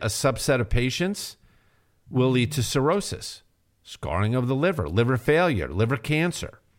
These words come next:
may need a liver transplant. So these are not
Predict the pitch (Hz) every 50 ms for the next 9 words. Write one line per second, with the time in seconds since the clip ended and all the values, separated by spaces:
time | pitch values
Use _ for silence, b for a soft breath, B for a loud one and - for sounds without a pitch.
0 | b b b b b b b b b b _ _ _ _ _ - - _ - 104
1 | 107 113 123 135 139 139 143 143 147 147 143 139 - - - 160 160 160 - -
2 | - 107 90 76 - - 120 110 110 156 196 208 175 170 123 110 113 123 127 139
3 | 139 139 135 135 b